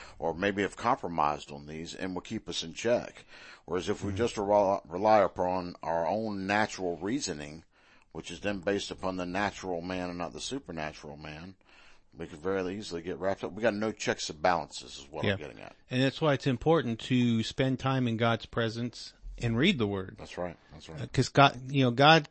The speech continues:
Speaker 2: will speak to you in that small, still voice, and he'll speak to you through the Bible, through
Speaker 1: Yeah.
Speaker 2: Scripture.
Speaker 1: That's right.
Speaker 2: And so, yeah, that's a really good point. And so, um, ultimately here,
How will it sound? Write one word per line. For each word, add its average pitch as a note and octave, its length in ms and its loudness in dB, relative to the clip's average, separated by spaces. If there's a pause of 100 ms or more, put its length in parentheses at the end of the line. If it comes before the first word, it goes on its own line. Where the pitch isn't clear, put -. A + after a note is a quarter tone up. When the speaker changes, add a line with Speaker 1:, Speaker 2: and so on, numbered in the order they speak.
(100)
Speaker 2:
will C#3 120 2
speak - 300 0
to D#3 80 2
you D3 120 6
in C#3 80 6
that A2 160 4
small, C3+ 320 0
still B2+ 260 -2
voice, A#2 440 -2
and A#2+ 120 0
he'll B2+ 120 4
speak - 320 0
to B2+ 80 2
you B2 140 2
through B2+ 580 6
the A#2+ 100 -2
Bible, C#3+ 480 -4
through C3 140 -2
Speaker 1:
Yeah. - 80 -6
Speaker 2:
Scripture. - 520 -6 (180)
Speaker 1:
That's D#2+ 200 -18
right. F2+ 160 -12 (180)
Speaker 2:
And A#2+ 200 0
so, B2 120 -4
yeah, C#3 220 0
that's C3+ 240 -6
a B2 40 -2
really A#2+ 200 0
good A#2 240 -6
point. D3 320 -4 (680)
And D#3 120 2
so, E3+ 420 6
um, D3 260 6
ultimately F3 600 4
here, C#3+ 440 4